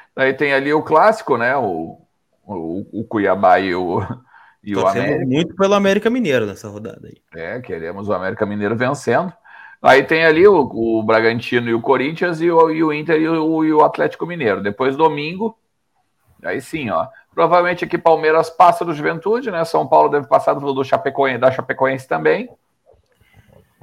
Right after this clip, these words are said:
Speaker 1: Aqui, se tudo der certo, o Sport faz um crime.
Speaker 2: Ah, faz sim. Faz sim.
Speaker 1: Cara, ah, vocês estão sabendo da história, né? O, a C B F não vai, a C B F não vai, ah, como é que é, como é que eles chamam?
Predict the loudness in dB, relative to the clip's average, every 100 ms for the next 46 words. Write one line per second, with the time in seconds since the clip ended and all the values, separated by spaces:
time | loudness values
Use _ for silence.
0 | _ 0 0 -2 -6 -4 -6 0 0 2
1 | 0 2 -2 -4 0 0 2 -2 -2 -2
2 | 0 0 0 -8 _ _ _ _ _ _
3 | -20 -8 -8 -8 -16 -20 _ _ _ -20
4 | -16 4 6 6 4 0 0 0 0 -6
5 | -6 -6 -4 -4 -4 -2 -2 -2 -2 0
6 | 0 0 -2 -6 -6 -6 -4 -2 -2 0
7 | -2 -2 -2 0 -2 -6 -8 -4 -4 -4
8 | -2 -2 0 -4 -8 _ _ _ _ _
9 | _ _ _ _ -10 -8 -4 -6 -6 -8
10 | -8 -6 -4 -6 0 2 2 0 0 0
11 | 0 -2 -2 -4 -4 -6 -8 -14 _ _
12 | _ -20 _ _ -16 -16 -20 _ _ _
13 | _ _ _ _ _ -20 _ _ _ -16
14 | -8 -6 -2 -4 -4 -8 -8 -10 0 0
15 | 0 -6